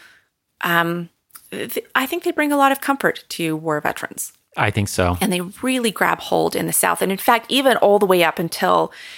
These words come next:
Speaker 1: uh, the late twentieth century with the amazing historian Shelby Foote, even his research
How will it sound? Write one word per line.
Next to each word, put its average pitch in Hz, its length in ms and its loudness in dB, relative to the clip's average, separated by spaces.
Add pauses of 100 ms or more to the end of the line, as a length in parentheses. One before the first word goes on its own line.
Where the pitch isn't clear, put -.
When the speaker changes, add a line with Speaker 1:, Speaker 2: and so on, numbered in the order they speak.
(320)
Speaker 1:
uh, - 320 -2 (100)
the 185 160 0
late 180 320 0
twentieth 220 360 0
century 170 380 -2
with 170 320 -2 (140)
the 175 320 2
amazing 175 540 2
historian 160 500 -2
Shelby 175 340 -2
Foote, - 460 0 (960)
even 311 360 2
his 240 540 0
research 190 760 -2